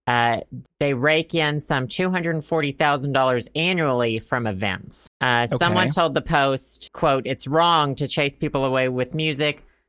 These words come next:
Speaker 1: but the person says they'll still sleep there. But, quote, "It's on and on, the same songs." So it's
Speaker 2: What an
Speaker 1: dumb.
Speaker 2: odd way to deal with the homeless problem.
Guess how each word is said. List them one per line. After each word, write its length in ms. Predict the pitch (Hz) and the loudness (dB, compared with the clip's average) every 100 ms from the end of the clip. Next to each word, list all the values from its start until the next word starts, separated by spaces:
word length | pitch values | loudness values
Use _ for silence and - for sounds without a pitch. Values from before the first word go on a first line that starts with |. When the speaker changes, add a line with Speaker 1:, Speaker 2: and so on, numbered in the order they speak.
| _ | _
Speaker 1:
but 140 | 139 127 | -4 -4
the 60 | |
person 360 | - 131 - 127 | 0 0 0 -4
says 300 | - 127 107 | 0 0 0
they'll 160 | 127 113 | -2 -2
still 300 | - 131 117 | -2 -2 -2
sleep 380 | - 147 143 - | -2 -2 -2 -2
there. 420 | 147 143 139 - _ _ | 0 2 0 -4 _ _
But, 320 | 104 120 110 - | 0 2 0 -2
quote, 360 | - 123 117 | 0 0 0
"It's 220 | 123 120 - | -2 -4 -2
on 240 | 139 147 | 0 0
and 160 | 143 131 | 0 0
on, 240 | 123 120 | 0 0
the 100 | 113 | -2
same 320 | - 120 110 | -2 -2 -2
songs." 640 | 98 110 98 98 101 - - - | -2 -4 -2 -4 -8 -12 -18 -12
So 540 | - 214 208 202 - _ _ _ | -2 2 2 0 -4 _ _ _
it's 240 | 170 170 135 | -4 -4 -8
Speaker 2:
What 360 | 120 131 131 | 0 4 4
an 80 | 151 | 4
Speaker 1:
dumb. 100 | 165 | 4
Speaker 2:
odd 360 | 160 190 226 233 | 4 6 6 4
way 340 | 151 165 185 | 4 4 4
to 160 | 196 160 | 2 0
deal 240 | 139 147 | 2 2
with 120 | 151 139 | 2 0
the 100 | 110 | -2
homeless 580 | - 117 156 226 262 - | 0 0 0 0 -2 -4
problem. 500 | - 302 320 415 | 0 0 2 0